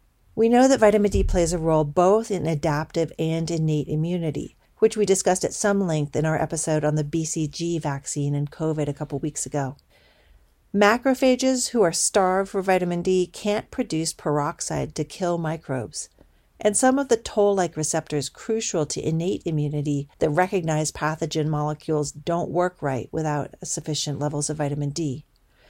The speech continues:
And finally, vitamin D more generally modulates the immune system, preventing the release of too many cytokines. It's really alarming how many people on the planet are vitamin D deficient or insufficient, meaning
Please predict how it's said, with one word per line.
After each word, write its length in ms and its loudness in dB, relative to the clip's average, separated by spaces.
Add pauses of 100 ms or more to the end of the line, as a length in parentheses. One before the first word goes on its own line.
(220)
And 160 0
finally, 360 2
vitamin 400 4
D 180 0
more 160 2
generally 500 0
modulates 840 0
the 160 -2
immune 360 0
system, 480 -4 (320)
preventing 600 2
the 100 -2
release 420 -4
of 100 -8
too 200 -4
many 180 0
cytokines. 880 -6 (320)
It's 320 0
really 320 4
alarming 480 4
how 220 -4
many 180 0
people 380 -4
on 260 0
the 60 -2
planet 420 -4
are 140 -2
vitamin 480 -2
D 240 -2
deficient 760 -4
or 240 -4
insufficient, 800 -4
meaning 400 -6